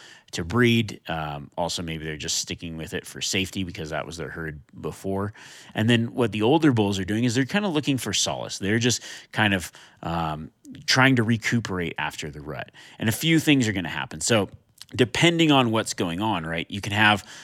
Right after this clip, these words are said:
a scenario that I encountered where it was just a crazy rut fest, but instead of that big bull kind of commanding the herd,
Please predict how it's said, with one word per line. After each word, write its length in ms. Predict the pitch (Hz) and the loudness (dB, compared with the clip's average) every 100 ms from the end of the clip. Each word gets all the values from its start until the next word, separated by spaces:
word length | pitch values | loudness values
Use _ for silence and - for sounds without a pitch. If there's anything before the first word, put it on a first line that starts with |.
| - | -4
a 80 | 113 | 0
scenario 520 | - 139 135 135 123 | 6 8 10 10 8
that 200 | 104 104 | 4 4
I 140 | 92 | 4
encountered 560 | 95 82 - 60 65 73 | 4 -2 -10 -12 -12 -6
where 320 | 98 95 87 - - - _ | 0 0 0 -6 -20 -20 _
it 80 | 139 | 4
was 160 | 123 113 | 6 6
just 220 | 131 117 | 4 2
a 60 | 107 | 0
crazy 560 | - 131 135 135 117 | -4 0 2 4 2
rut 280 | 98 127 - | 2 2 2
fest, 380 | - 85 - - | -4 -4 -4 4
but 260 | 123 107 - - - - | 6 6 2 -20 -16 -4
instead 360 | 113 - 175 | 0 2 4
of 80 | 190 | 6
that 260 | 143 - 113 | 6 6 6
big 260 | 131 110 | 6 6
bull 400 | 107 107 113 117 - - _ | 2 4 4 2 -4 -20 _
kind 220 | - 101 | -2 -2
of 100 | 92 | -2
commanding 560 | - 101 92 110 117 90 | -6 -2 0 2 2 0
the 80 | 80 | -6
herd, 340 | 82 76 78 | -6 -6 -8